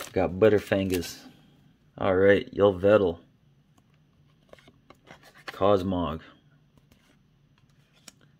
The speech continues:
Groudon. And Professor's Research.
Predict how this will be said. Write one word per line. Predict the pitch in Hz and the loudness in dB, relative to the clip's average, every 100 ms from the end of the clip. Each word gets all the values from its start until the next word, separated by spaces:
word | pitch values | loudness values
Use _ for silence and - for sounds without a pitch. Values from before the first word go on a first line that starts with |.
| _ | _
Groudon. | 95 104 120 104 95 80 82 - _ _ _ - | -4 0 2 2 0 -2 -8 -16 _ _ _ -12
And | 92 107 123 127 127 - - _ _ | -8 -4 -4 -6 -8 -18 -20 _ _
Professor's | - - - - - 107 113 | -16 -12 -8 -6 -6 -8 -8
Research. | 80 - - - - - - - | -10 -10 -14 -16 -20 -20 -20 -20